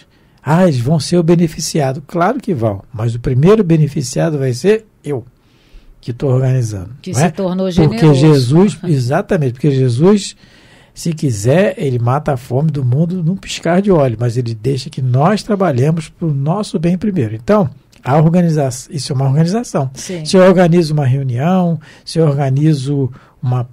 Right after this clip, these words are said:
Speaker 1: uma, uma, um seminário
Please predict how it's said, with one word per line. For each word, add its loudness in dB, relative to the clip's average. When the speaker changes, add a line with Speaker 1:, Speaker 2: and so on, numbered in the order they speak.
Speaker 1:
uma, -8
uma, -6
um -2
seminário 0